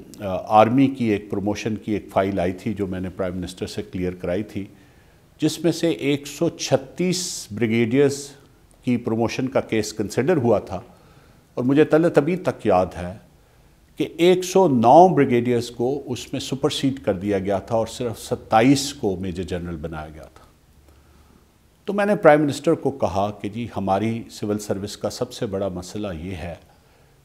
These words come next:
कि एक शख्स जब ग्रेड सतारह में एक मरतबा आ जाता है तो फिर ग्रेड बाईस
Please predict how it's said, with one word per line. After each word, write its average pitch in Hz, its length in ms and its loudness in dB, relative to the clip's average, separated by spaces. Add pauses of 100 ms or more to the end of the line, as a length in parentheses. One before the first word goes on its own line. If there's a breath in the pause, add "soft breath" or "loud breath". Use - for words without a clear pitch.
(120)
कि 127 140 -4
एक 139 120 -6
शख्स - 320 -8
जब - 240 -2
ग्रेड 113 220 -2
सतारह 107 400 -2
में 110 160 -2
एक 104 180 -10
मरतबा 101 400 -2
आ 98 40 0
जाता 104 340 -4
है 90 160 -4
तो 104 320 -12
फिर 92 100 -10
ग्रेड 87 360 -6
बाईस 92 320 -6